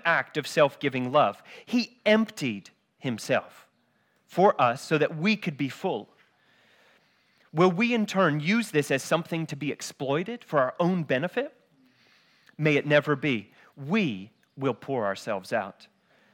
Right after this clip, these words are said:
taking on the form of servants. The goal, you see, is unity. Unity of creation with God's creative purposes.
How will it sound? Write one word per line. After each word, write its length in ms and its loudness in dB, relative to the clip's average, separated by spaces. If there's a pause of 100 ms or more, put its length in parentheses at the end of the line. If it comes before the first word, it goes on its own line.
(280)
taking 360 0
on 160 2
the 60 -4
form 480 -4 (240)
of 120 -4
servants. 540 -8 (340)
The 100 0
goal, 440 4
you 220 -2
see, 480 -8 (640)
is 180 -2
unity. 560 0 (400)
Unity 800 0
of 180 2
creation 600 0
with 200 -6
God's 320 4
creative 500 -4
purposes. 560 -6